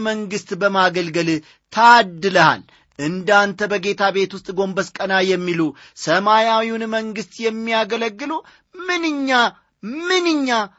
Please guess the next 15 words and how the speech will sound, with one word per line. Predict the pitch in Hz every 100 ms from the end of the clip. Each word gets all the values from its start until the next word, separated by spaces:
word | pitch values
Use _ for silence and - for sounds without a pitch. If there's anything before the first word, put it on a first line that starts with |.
| _ _
በእውነት | 113 160 247 247
እልሃለሁ | 233 185 180 160 143 _ _
ምንኛ | 269 349 320 277 247
የታደሉ | 208 190 165 151 131 135 131
ናቸው። | 127 113 _ - 107 95 - _ _ _ _
እግዚአብሔርም | 131 139 143 208 226 214 202 190 185 180 175
ደግሞ | 165 156 156 151
ይባርካቸዋል። | 151 147 139 120 123 127 113 - - 101 69 _ - - -
አዎ፣ | 156 165 147 127 101 - _ -
ባሪያው | 294 320 339 320 285 214
ዳዊት | 214 147 98 117 220 - _ - 131
"ነፍሴ | 156 220 240 190 - 214 190
ሆይ | 165 151 139 123 113 - _ _ -
እግዚአብሔርን | 156 185 190 240 247 240 240 240 233 226
አመስግኝ" | 220 214 190 151 165 175